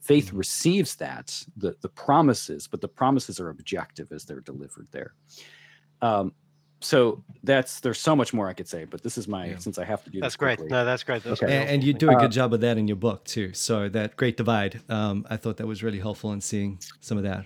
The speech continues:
Speaker 1: Thanks. I appreciate
Speaker 2: Yeah.
Speaker 1: the plug for the book. Yeah,
Speaker 2: No worries.
Speaker 1: thanks.
Speaker 2: Check it out.
Speaker 1: <laughs> So,
Speaker 2: All right. Now you got five minutes,
Speaker 1: yeah.
Speaker 2: man. Don't, don't skedaddle.
Speaker 1: Okay,
Speaker 2: Five
Speaker 1: okay.
Speaker 2: minutes to get this next one down.
Speaker 1: <laughs> Okay, so I'll do this one quickly. Uh,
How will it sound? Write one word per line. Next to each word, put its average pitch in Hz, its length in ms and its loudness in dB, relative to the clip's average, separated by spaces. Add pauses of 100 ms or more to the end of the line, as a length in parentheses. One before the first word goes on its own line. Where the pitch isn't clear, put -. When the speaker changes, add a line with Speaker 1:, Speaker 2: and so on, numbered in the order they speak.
(160)
Speaker 1:
Thanks. 139 300 4
I 190 60 -2
appreciate 110 300 2
Speaker 2:
Yeah. - 40 -8
Speaker 1:
the - 60 -10
plug 95 260 0
for - 100 -6
the 85 80 -6
book. 92 280 -10
Yeah, 95 120 -4
Speaker 2:
No 98 100 -4
worries. 98 260 -6
Speaker 1:
thanks. - 100 -14
Speaker 2:
Check 107 120 -6
it 104 40 -6
out. 101 100 -6
Speaker 1:
<laughs> 147 400 0
So, 190 160 6
Speaker 2:
All 123 60 8
right. - 340 -4
Now 139 60 8
you 143 80 8
got 139 160 4
five 165 200 6
minutes, 147 260 8
Speaker 1:
yeah. 123 60 6
Speaker 2:
man. 123 140 4
Don't, 147 260 4
don't 139 220 4
skedaddle. 147 480 6
Speaker 1:
Okay, 160 140 6
Speaker 2:
Five 156 140 10
Speaker 1:
okay. - 80 6
Speaker 2:
minutes 143 200 4
to - 60 -2
get 135 120 4
this - 100 0
next 143 200 4
one 139 120 6
down. 127 260 4
Speaker 1:
<laughs> - 60 -20 (680)
Okay, 147 440 8
so 139 200 4
I'll 147 120 6
do 180 100 4
this 175 160 0
one 147 100 4
quickly. 117 500 0
Uh, 107 360 2